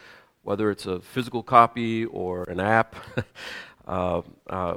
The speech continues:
I, 'cause we need to be in the text together. Let's pray. Well, Father, we are thankful to you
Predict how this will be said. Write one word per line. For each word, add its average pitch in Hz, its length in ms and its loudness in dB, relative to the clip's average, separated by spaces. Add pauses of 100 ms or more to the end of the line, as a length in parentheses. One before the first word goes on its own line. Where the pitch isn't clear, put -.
I, 92 140 -2
'cause - 260 -12
we 110 120 -6
need 107 140 2
to 104 40 0
be 107 120 0
in 104 80 2
the 98 80 0
text - 480 -2 (120)
together. 92 460 2 (240)
Let's 101 220 0
pray. 87 320 -4 (800)
Well, - 60 -12
Father, 131 260 12
we 147 120 8
are 123 80 8
thankful 156 380 6
to 156 120 -2
you 180 320 -2